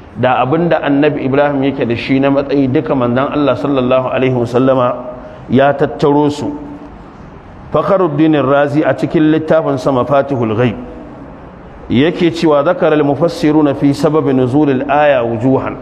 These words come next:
Malaman tafsiri sun ambaci fuskoki dalilin saukar wannan ayar. Yace na farko, akwai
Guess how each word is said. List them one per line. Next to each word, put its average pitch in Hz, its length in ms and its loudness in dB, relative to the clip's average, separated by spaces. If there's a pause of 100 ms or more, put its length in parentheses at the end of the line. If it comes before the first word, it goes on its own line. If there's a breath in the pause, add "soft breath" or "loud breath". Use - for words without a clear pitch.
(760)
Malaman 143 580 2
tafsiri 147 480 0
sun 151 260 0
ambaci 127 440 0
fuskoki 147 760 -2
dalilin 135 480 2
saukar 123 320 0
wannan 131 400 2
ayar. 113 280 2 (840 loud breath)
Yace 151 320 2
na 151 120 4
farko, 165 360 2
akwai 156 240 2